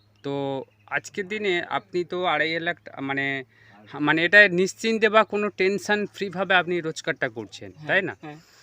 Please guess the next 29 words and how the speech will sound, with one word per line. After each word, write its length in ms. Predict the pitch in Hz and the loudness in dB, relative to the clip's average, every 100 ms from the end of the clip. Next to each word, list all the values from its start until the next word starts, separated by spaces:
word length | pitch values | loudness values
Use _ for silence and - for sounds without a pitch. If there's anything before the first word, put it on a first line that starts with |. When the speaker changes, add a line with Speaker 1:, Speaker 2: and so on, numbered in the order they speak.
| _ _ | _ _
Speaker 1:
তো 40 | 151 | -2
আজকের 400 | 143 151 - 185 | 0 0 -2 -2
দিনে 200 | 202 214 | 0 0
দেখুন, 500 | 196 196 190 165 185 - | 0 -2 -2 -4 -6 -12
বিশেষ 420 | 139 143 190 - | -16 -6 -6 -4
করে 180 | 202 196 | -2 0
আমি 180 | 180 185 | 0 -2
দেখেছি 400 | 175 170 185 202 | -4 -6 -6 -4
এক 160 | 165 156 170 | -4 -2 -4
একটা 180 | - | -6
চাষির 580 | 175 147 151 - 165 147 | -4 -4 -4 -4 -4 -2
যাদের 380 | 139 147 156 147 170 _ - _ | -2 -2 0 -2 -4 _ -20 _
পনেরো 320 | 151 165 185 202 | -4 -2 0 -2
কুড়ি 280 | - 180 202 | -4 -6 -4
হাজার 300 | 190 196 165 | 0 0 2
বাগান 300 | 143 127 113 | 0 0 -2
আছে, 380 | 113 - 156 254 _ | -6 -10 -12 -12 _
অনেক 220 | 139 214 240 | -2 -2 2
চাষি 240 | 220 - 220 | 2 2 0
আমি 160 | 208 | 0
Speaker 2:
হ্যাঁ। 80 | 160 | -2
Speaker 1:
দেখেছি, 360 | 160 165 139 165 262 _ _ - _ _ | -2 -2 -6 -10 -12 _ _ -20 _ _
কিন্তু 180 | 175 180 | -8 -4
তারা 340 | - 160 202 214 214 214 208 - | 0 4 8 12 12 10 6 0
আজকের 400 | 165 - 214 190 | -6 -4 -2 -2
হয়তো 180 | 202 196 | -2 -2
এই 80 | 202 | -2
গল্পটা 500 | 160 170 175 196 196 | 0 -2 -2 0 -2
শুনলে 420 | - 196 196 180 | -2 -4 -2 0